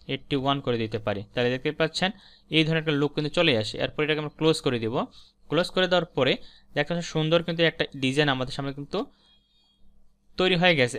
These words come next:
এখন আমরা যেটা করতে পারি সেটা হচ্ছে এখানে দেখেন আমার যে ডিজাইনগুলো রয়েছে এখানে নিচের দিকে কিছু ইফেক্ট দেখা যাচ্ছে, যেগুলো আমরা অনেকভাবে করতে পারি। একটা হচ্ছে আপনি নরমাল যদি পিকচার নিয়ে আসে সেটা দিয়ে করতে পারেন, বা আপনি এখান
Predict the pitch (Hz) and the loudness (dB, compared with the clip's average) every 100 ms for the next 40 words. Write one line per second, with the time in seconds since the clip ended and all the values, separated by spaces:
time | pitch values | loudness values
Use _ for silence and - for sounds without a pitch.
0 | - 143 185 185 180 180 175 170 147 123 | -2 0 0 0 0 -2 0 -2 0 0
1 | 147 160 160 175 160 - 151 - 151 170 | 0 0 -2 -2 -4 -4 -4 -4 -2 -2
2 | 170 143 135 131 135 139 139 160 151 135 | 0 -2 -2 -4 -4 -4 -2 0 0 0
3 | 117 117 - 139 139 139 151 147 151 151 | 0 0 -2 -4 -4 -6 -6 -6 -6 -6
4 | 147 160 180 - _ - 165 185 170 147 | -6 -6 -6 -10 _ -6 -2 0 0 0
5 | 127 113 107 113 110 - _ - 156 175 | 0 -2 -4 -8 -8 -14 _ -2 2 2
6 | 180 175 175 170 175 165 143 113 120 131 | 2 2 2 0 0 0 0 -2 -2 -2
7 | - 156 165 - 170 170 - - 147 147 | -2 -2 -2 0 2 2 -2 -10 -4 0
8 | 143 143 147 151 156 143 - 151 147 147 | 2 2 0 -2 -4 -4 0 0 0 -2
9 | 143 143 147 143 139 143 139 139 135 131 | -4 -2 -2 -2 -4 -2 0 0 2 4
10 | 127 123 139 139 | 4 2 -4 -6